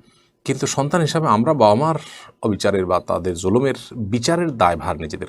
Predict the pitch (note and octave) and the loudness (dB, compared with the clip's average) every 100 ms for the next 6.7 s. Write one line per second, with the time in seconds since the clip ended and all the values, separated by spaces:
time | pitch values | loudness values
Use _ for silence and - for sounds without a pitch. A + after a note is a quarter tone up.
0 | - - F#2+ F2 D#2+ - - C3 E2 - | -14 -6 -4 -4 -6 -6 -2 -2 -2 -10
1 | - _ - - - _ - B2 A#2+ A#2 | -16 _ -20 -20 -20 _ -4 -2 -2 -2
2 | A#2+ A2 F#2 F#2+ F2+ F#2 F#2 F2+ F#2+ F2 | -2 -2 0 0 2 0 0 -4 -6 -2
3 | F2+ F2 F#2 - F2 - D#2+ E2 B2 - | -2 -2 -4 -4 -6 -8 -8 -8 -10 -12
4 | - _ C#3 G#2+ F#2+ D2 - - G#2 A2 | -20 _ -2 0 -2 -4 -10 -10 0 2
5 | A2+ G2+ F#2+ G#2 E3+ - A#2 - - F#2+ | 2 2 -2 -4 -6 -6 -6 -6 -6 -6
6 | F2 D#2 F#2 - B2 F2 | -6 -8 -10 -6 -4 -2